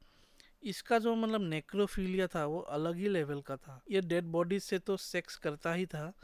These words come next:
उसके बाद उनको डिसमेंबर करने के बाद उनके बॉडी पार्ट से भी वो सेक्स करता था। Specially जो मतलब हेड था, वो हेड के साथ वो ओरल सेक्स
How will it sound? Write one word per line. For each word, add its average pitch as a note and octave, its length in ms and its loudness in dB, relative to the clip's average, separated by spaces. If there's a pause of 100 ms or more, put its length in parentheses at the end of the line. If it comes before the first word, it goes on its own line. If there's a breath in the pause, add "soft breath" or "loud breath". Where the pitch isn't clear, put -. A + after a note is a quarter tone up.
(400 loud breath)
उसके G#3 280 4
बाद G#3 200 6
उनको G3+ 480 0 (280 loud breath)
डिसमेंबर F3+ 640 0
करने F3 320 -2
के F#3 120 0
बाद D3+ 300 2
उनके D#3 280 -2
बॉडी C#3+ 400 -2 (140)
पार्ट D3+ 260 0
से - 220 -6
भी E3+ 220 -6 (160)
वो D3+ 140 -6
सेक्स - 320 -10
करता C3+ 340 -10
था। B2+ 220 -12 (600 loud breath)
Specially G#3 600 4 (200)
जो F#3+ 540 -2
मतलब F3 340 -8 (220)
हेड D#3+ 240 -4
था, D#3+ 360 -6 (560 soft breath)
वो F3 140 -2
हेड E3 400 0
के F#3+ 120 0
साथ F3+ 240 -2
वो E3 400 -2
ओरल D3+ 340 -2
सेक्स - 640 -10